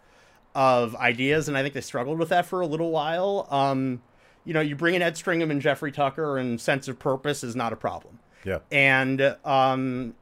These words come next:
Speaker 1: you know, and we've put together a network of writers who,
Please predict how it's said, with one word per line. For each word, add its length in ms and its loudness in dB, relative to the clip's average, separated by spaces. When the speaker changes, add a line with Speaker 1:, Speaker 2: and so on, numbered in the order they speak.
Speaker 1:
you 100 -2
know, 160 0
and 580 0
we've 240 -4
put 160 -4
together 640 2
a 120 -4
network 400 0
of 160 -8
writers 600 -2
who, 520 -4